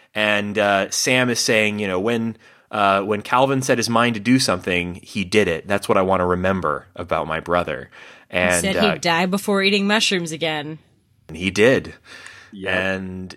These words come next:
Speaker 1: uh, Calvin has set his mind. T-, Sam s-, told Calvin it was impossible to go over the top on a swing set. And so that's what Calvin tries to do and successfully does it and then flies off of a cliff and dies.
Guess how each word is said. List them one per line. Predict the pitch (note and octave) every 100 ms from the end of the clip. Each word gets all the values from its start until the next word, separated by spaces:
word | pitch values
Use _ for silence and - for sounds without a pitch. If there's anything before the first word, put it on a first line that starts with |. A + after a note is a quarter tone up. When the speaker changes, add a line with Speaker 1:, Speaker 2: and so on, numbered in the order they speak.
| -
Speaker 1:
uh, | A2 G#2+
Calvin | - C3+ D3+ D3+ B2+ A#2+
has | - G#2+ G2+
set | - C#3
his | C3+
mind. | C3 C#3+ D3+ A#2+ G#2 C3
T-, | -
Sam | - C#3 B2+ C3+
s-, | - C3
told | D3 D3+
Calvin | D#3 D#3 D#3+
it | C3
was | A#2
impossible | B2+ B2+ D3+ - B2+ A2
to | -
go | G2 B2 B2
over | B2+ C3 C3
the | C3
top | - D#3 C#3 -
on | G2+ A2
a | A2
swing | - C#3 D3+
set. | D3 F2+ D#2 -
And | F2+ F2+
so | G2+ F#2+
that's | G2 -
what | A#2+
Calvin | - G#2+ G#2+
tries | G#2 A#2+ A2 G#2
to | G#2
do | G#2+ A#2+ F2 D#2 - - - - _ -
and | G2 F#2+ F#2+ F#2 F#2
successfully | F#2+ - G#2+ - E3 E3 - D#3
does | C#3+ D3+ B2+
it | F#2+ F#2 -
and | G2
then | F#2+ F2+ F2+ F2 F2 _ _ _ _ _
flies | _ - - F#2 F2 G2+ B2+ C3+ C3 B2+
off | A#2+ C3
of | A#2+
a |
cliff | A#2+ - A#2+ -
and | A2+ A2
dies. | D#2 C#2 C2+ D2 - -